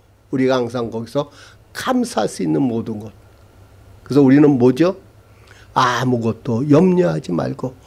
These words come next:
오직 모든 일에 기도와 간구로 너의 구할 바를 감사함으로 하나님께 아뢰라.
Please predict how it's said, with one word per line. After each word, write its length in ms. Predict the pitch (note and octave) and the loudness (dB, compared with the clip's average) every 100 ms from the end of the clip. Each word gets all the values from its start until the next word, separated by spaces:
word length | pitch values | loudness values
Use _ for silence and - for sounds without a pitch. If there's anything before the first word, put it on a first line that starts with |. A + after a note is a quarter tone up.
| - - - - | -20 -20 -6 2
오직 240 | E3+ F3 | 4 6
모든 340 | E3 D#3+ E3 | 4 4 4
일에 300 | E3+ E3+ E3 | 4 4 2
기도와 380 | - D#3 E3+ E3 | 2 2 4 4
간구로 560 | D3 E3 D#3+ E3 E3 E3 - - | 4 2 2 4 4 0 -10 0
너의 280 | D3 E3+ E3+ | 4 4 6
구할 240 | E3+ D#3+ | 4 4
바를 300 | F3 E3+ E3 - - | 2 2 0 -6 -8
감사함으로 760 | - B3+ A#3+ A#3 A3 G3+ G3 | -2 0 0 0 0 2 2
하나님께 680 | G3 G#3 F#3 E3 - E3+ - - | 2 0 0 0 0 -2 -2 -6
아뢰라. 380 | C3 B2+ B2 | -6 -6 -8